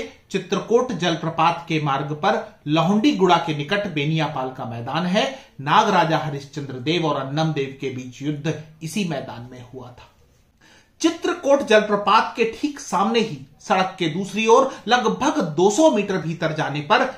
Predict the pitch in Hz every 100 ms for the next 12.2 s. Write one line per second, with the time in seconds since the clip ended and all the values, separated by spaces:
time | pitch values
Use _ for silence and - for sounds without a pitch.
0 | - 135 143 165 196 185 - 143 151 175
1 | 160 135 139 - 151 143 - 135 123 120
2 | 131 127 127 117 117 165 170 160 - _
3 | _ - 143 - - - - 120 165 151
4 | - _ _ _ _ - - - 269 262
5 | - 370 349 226 - - 220 185 208 202
6 | 180 170 165 165 156 151 147 151 226 294
7 | 214 175 175 170 160 214 196 160 - 139
8 | 139 127 127 120 - 127 117 180 254 247
9 | - - - 147 196 214 151 139 143 151
10 | 202 202 147 147 - 214 190 151 135 -
11 | 143 139 131 123 120 123 120 110 131 147
12 | -